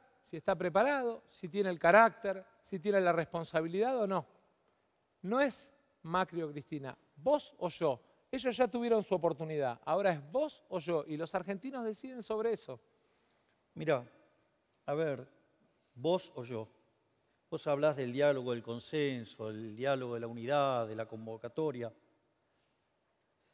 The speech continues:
Speaker 2: ¿Sabés de qué se compone la casta? La casta se compone de los políticos ladrones, los que hacen cosas en contra de la gente. Los tenés todos con vos, son los kirchneristas.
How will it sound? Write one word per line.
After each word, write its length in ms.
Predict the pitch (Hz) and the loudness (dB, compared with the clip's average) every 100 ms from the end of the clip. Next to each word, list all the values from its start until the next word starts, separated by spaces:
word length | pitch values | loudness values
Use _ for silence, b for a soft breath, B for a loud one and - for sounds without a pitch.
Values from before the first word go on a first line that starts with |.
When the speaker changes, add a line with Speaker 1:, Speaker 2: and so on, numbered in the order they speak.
| _ _ _ _ | _ _ _ _
Speaker 2:
¿Sabés 320 | - 185 240 | -4 0 2
de 120 | 208 | 2
qué 100 | 151 | 0
se 160 | 156 135 | -4 -6
compone 400 | 131 131 165 151 | -8 -2 -2 -2
la 160 | 123 120 | -2 -2
casta? 480 | 170 151 - 110 - _ _ _ _ _ | -4 -4 -6 -8 -10 _ _ _ _ _
La 140 | 135 139 | -8 -4
casta 240 | 208 196 | -2 -2
se 140 | - | -6
compone 360 | 135 131 147 156 | -8 -8 -6 -2
de 160 | 143 131 | -2 -2
los 140 | 123 | -6
políticos 520 | - 151 143 135 120 | -8 -6 -8 -10 -10
ladrones, 680 | 123 135 156 123 117 107 _ _ _ _ _ _ | -6 -4 -2 -4 -6 -14 _ _ _ _ _ _
los 180 | 131 117 | -12 -6
que 80 | 156 | -6
hacen 220 | - 135 | -6 -8
cosas 420 | 147 139 139 123 | -8 -6 -6 -6
en 80 | 123 | -10
contra 220 | 123 131 | -12 -8
de 60 | 127 | -8
la 80 | 127 | -6
gente. 400 | 147 113 107 107 _ _ _ _ _ - | -6 -8 -12 -16 _ _ _ _ _ -16
Los 100 | 131 | -8
tenés 320 | 160 175 - | -6 -6 -2
todos 220 | 185 170 | -2 -2
con 180 | 160 160 | -6 -6
vos, 420 | 170 131 - _ _ | -6 -8 -12 _ _
son 200 | - 156 | -12 -10
los 120 | 156 | -10
kirchneristas. 800 | 147 127 139 131 110 - 117 | -10 -12 -10 -12 -14 -16 -18